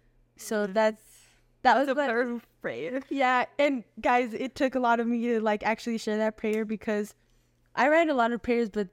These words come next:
Speaker 1: I mean, you know, they're personal. <laughs> It's like when you, oh, they're personal prayers.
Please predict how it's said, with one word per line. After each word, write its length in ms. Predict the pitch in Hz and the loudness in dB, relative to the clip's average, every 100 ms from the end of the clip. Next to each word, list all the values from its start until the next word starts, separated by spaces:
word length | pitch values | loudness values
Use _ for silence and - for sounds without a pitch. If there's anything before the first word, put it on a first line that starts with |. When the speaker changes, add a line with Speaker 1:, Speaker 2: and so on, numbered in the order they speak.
| - | -8
Speaker 1:
I 120 | 202 | -6
mean, 180 | 196 202 | -4 -2
you 100 | 214 | -2
know, 160 | 185 | -2
they're 140 | 120 202 | -6 -6
personal. 500 | - 277 233 - 311 | 0 0 0 -6 0
<laughs> 600 | 349 330 339 349 330 349 - 440 453 - - 539 523 453 - | 0 2 2 2 2 0 0 -8 -10 -10 -14 -14 -10 -8 -4
It's 120 | 349 | 0
like 180 | 285 269 | 0 0
when 220 | 302 285 | -4 -2
you, 300 | 285 262 240 254 | -4 -6 -8 0
oh, 340 | 302 294 269 | 2 2 0
they're 160 | 269 240 | 0 -2
personal 460 | 285 277 269 254 | -2 0 -2 -4
prayers. 600 | - 254 269 262 269 - | 0 0 0 -2 -6 -12